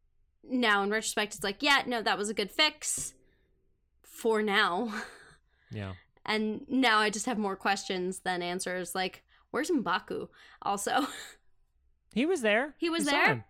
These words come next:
Speaker 1: I
Speaker 2: Mm-hmm.
Speaker 1: looked for him.
Speaker 2: Yeah, I saw him.
Speaker 1: I didn't, I just saw the other version of him, the tethered version of him,
Speaker 2: <laughs>
Speaker 1: who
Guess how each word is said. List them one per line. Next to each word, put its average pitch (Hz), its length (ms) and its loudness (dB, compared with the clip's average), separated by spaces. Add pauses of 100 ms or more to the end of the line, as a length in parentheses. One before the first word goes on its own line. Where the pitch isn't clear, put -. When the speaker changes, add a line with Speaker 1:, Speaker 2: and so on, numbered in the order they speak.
Speaker 1:
I 294 100 4
Speaker 2:
Mm-hmm. 311 80 4
Speaker 1:
looked 440 200 2
for 277 240 4
him. 185 240 0 (320)
Speaker 2:
Yeah, 240 180 4
I 196 120 2
saw 139 220 -4
him. 151 140 -8 (220)
Speaker 1:
I 277 120 8
didn't, 302 260 2
I 311 120 4
just 349 160 0
saw 320 140 4
the 254 160 0
other 247 240 4
version 220 360 -2
of 190 120 -4
him, 202 400 -4
the 214 80 -4
tethered 208 400 -2
version 175 440 -8
of 175 160 -8
him, - 340 -8 (420)
Speaker 2:
<laughs> - 420 -14
Speaker 1:
who 262 140 -2